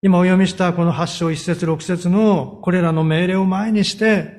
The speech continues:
それに異を唱える者はいなかったわけですね。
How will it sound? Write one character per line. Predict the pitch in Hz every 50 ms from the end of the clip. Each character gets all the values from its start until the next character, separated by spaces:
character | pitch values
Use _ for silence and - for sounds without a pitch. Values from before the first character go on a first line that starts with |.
| - - _ _ _ _ _ _ _ _
そ | - - 180 185
れ | 202 214
に | 208 220 208 202 208 220
異 | 233 247
を | 233 208
唱 | 214 - 180 180 196 202 202
え | 202
る | 196 185
者 | 175 175 180 202 208
は | 214 208 196 160 127 104 - - - - _ _ _ _ _ _
い | - 139
な | 151 170
か | 170 156 131
っ | -
た | - 147
わ | 139 - -
け | - 170
で | - -
す | - - 160
ね。 | 170 226 - _ _